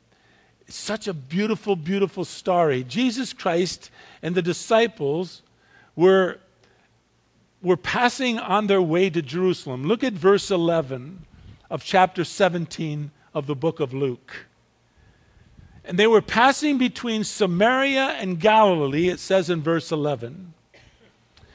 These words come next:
"As Jesus Christ entered a certain village, ten leprous men stood at a distance and met with him, met him. They raised their voices and said,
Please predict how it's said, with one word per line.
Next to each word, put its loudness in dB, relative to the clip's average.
"As 0
Jesus 2
Christ 0
entered -2
a 2
certain -2
village, 0
ten 0
leprous 2
men -2
stood 0
at 6
a 2
distance -2
and 2
met 4
with -6
him, -8
met 4
him. -4
They 8
raised 6
their 2
voices 2
and 0
said, 2